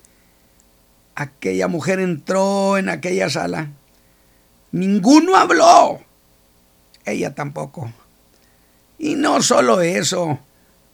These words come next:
no hizo caso de nadie. Sus ojos, su corazón estaban solamente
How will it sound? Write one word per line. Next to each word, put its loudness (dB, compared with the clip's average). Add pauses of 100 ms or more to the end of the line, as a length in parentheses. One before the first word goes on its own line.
(140)
no -2
hizo -4
caso -6
de -6
nadie. -10 (1120)
Sus -4
ojos, -2
su -8
corazón -6
estaban -6
solamente -6